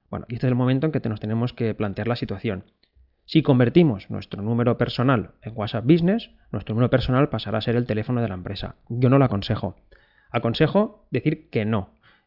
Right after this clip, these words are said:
y activar WhatsApp Business con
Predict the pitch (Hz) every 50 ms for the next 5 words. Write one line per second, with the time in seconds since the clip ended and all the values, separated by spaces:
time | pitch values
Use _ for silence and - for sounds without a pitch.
0 | _ _ _ 156 147 123 - - _ _ _ _ - 123 - - - 120 120 120
1 | 110 95 - _ _ _ - 151 156 - 123 113 117 156 180 180 208 220 214 -
2 | - 110 113 -